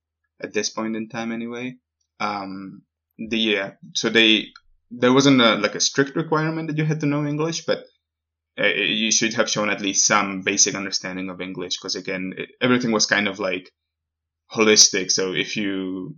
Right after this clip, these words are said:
you know, fit the category, if you fit what they were looking for in most categories, but you didn't speak English very well, that's fine, 'cause they can teach you English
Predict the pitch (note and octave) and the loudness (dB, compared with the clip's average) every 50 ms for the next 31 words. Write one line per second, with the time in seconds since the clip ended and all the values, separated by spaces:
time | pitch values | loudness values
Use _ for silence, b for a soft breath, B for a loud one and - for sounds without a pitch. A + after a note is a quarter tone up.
0 | _ _ - A2 G2 F#2 F#2 - - - B2+ B2 A#2+ A2+ - A2+ - G#2+ G#2 G2+ | _ _ -14 -12 -10 -10 -10 -6 0 0 0 0 0 -4 -6 -4 -2 -2 0 0
1 | G#2+ G2+ F#2+ F#2 F2+ - - - A#2 A2+ A2+ - B2+ B2 A#2+ A2+ A2 G#2 G#2 G#2 | 0 0 0 -2 -4 -8 -8 -6 -6 -4 -2 0 0 2 2 2 2 2 2 0
2 | G2 G2 G2 G2 - - G2 G2 F#2+ - F#2 F#2+ F#2 F2+ G2 G2 G2+ G2+ - - | 0 0 -2 -2 -4 -6 -10 -10 -8 -6 -6 -4 -4 -4 -4 -4 -4 -6 -6 -6
3 | - G2 G2+ G2 F#2+ G2 F#2 F#2 F#2+ F2+ - _ - F#2 F#2+ F#2 G2 F#2+ G2 G2 | -6 -6 -6 -6 -6 -6 -6 -6 -6 -8 -8 _ -6 -4 -4 -4 -2 -4 -4 -4
4 | G2 F#2+ - - - E3+ - C3+ C#3+ C#3 C3 B2 - - A#2 A2+ A2 G#2+ G#2 G#2+ | -4 -4 -6 -6 -6 -6 -4 -2 0 0 0 0 2 2 2 4 4 4 2 2
5 | G2 F2 G2+ G2+ G#2 G2 F#2 - - - - G2 F#2+ G2 F#2+ F#2+ - F#2+ - F#2+ | 0 0 -2 -4 -6 -6 -2 -2 -2 -2 -2 -6 -4 -6 -8 -8 -8 -10 -8 -8
6 | F#2 - F#2 F#2+ F#2 - G2 G2 F#2+ - - F#2 F#2+ F#2+ F#2 F2 F#2 F#2 - - | -8 -8 -8 -10 -10 -8 -8 -8 -6 -6 -6 -8 -8 -10 -12 -14 -14 -14 -14 -14
7 | - | -16